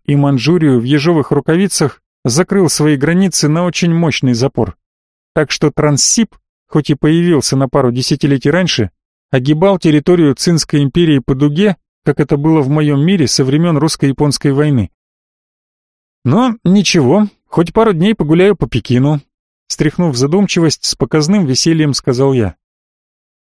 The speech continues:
«И это тоже не получится», как-то виновато развел руками граф. «Князь приказал не выпускать вас с территории посольства,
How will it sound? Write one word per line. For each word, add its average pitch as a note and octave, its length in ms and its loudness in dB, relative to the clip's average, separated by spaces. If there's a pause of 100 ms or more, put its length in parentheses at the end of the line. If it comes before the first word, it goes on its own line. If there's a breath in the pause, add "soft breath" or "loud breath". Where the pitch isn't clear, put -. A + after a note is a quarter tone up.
(320)
«И E3+ 220 0
это F3 280 0 (160)
тоже E3 300 0
не E3+ 120 -2
получится», D#3+ 720 -2 (560)
как-то C#3 260 -2
виновато D3 460 0
развел C#3 380 0
руками D3 360 -2
граф. C3 340 -4 (720 soft breath)
«Князь G#3 340 0
приказал F#3+ 580 0
не G3 120 0
выпускать G3 520 -2
вас E3 200 -2
с - 140 -4
территории F3+ 440 0
посольства, D#3 760 -2